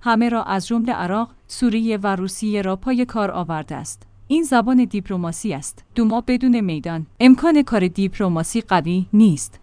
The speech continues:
شما می‌خواهید با دشمن مذاکره کنید. دشمن اگر از ما ضعف ببیند،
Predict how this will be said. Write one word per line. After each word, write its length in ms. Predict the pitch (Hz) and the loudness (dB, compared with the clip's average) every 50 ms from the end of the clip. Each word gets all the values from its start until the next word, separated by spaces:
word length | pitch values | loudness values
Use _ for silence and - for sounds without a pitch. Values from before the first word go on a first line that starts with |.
| - - | -20 -14
شما 340 | - - - 247 226 233 233 | -6 0 4 4 6 6 6
می‌خواهید 500 | 214 214 202 - 226 220 202 240 240 - - | 4 2 2 0 -2 0 2 2 2 2 2
با 100 | 196 190 | 0 0
دشمن 400 | 170 175 180 - - 240 233 233 | 2 0 -2 0 0 2 4 4
مذاکره 500 | 220 196 175 170 175 - - 175 165 165 | 4 4 2 -2 -2 -2 -2 -2 -2 -4
کنید. 380 | - 160 143 143 151 - - - - - - - | -4 -4 -4 -4 -6 -6 -10 -16 -20 -14 0 2
دشمن 400 | 233 233 - - 277 269 254 247 - | 2 2 4 4 4 4 4 4 4
اگر 300 | - 240 240 277 269 247 | 2 2 4 4 4 4
از 160 | 233 202 220 | 2 2 2
ما 120 | 196 190 | 0 0
ضعف 280 | 196 180 226 220 214 - | 2 0 0 -2 -2 -2
ببیند، 500 | - 208 185 190 185 180 180 175 175 - | -2 -2 0 0 0 0 0 0 -2 -6